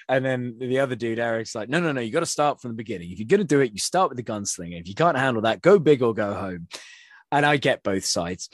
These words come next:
So anyway, from that point on, I just really devoured them as a mix of reading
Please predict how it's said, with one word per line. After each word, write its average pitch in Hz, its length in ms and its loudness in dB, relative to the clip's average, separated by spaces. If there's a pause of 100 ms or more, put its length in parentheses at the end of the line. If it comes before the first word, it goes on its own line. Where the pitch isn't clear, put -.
(200)
So 147 160 6
anyway, 113 360 4 (460)
from 127 200 -2
that 135 180 0
point 98 260 -8
on, 87 300 -6 (120)
I 90 520 -6 (100)
just - 760 -4 (180)
really 120 460 4
devoured 90 560 -4
them 87 320 -4 (120)
as 117 180 0
a 123 60 2
mix 120 460 0
of 104 280 -2
reading 101 680 -4